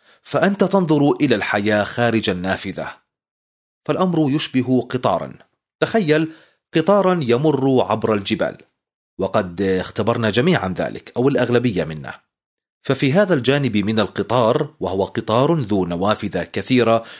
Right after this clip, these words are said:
يمكنك أن تنظر منها، وربما تكون في مقطورة مراقبة، في هذا الجانب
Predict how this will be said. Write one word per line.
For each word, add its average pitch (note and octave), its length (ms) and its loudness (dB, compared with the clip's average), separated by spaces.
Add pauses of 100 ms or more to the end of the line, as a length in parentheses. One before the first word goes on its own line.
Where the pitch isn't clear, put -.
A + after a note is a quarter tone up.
يمكنك B2+ 460 0
أن A#2+ 220 -2
تنظر G2+ 380 0
منها، A2 460 -2 (280)
وربما C#3+ 440 2
تكون A#2 760 -2
في A2 200 -2
مقطورة G#2 520 0
مراقبة، F#2 640 -2 (640)
في B2 160 0
هذا G#3+ 220 0
الجانب A#2+ 540 -2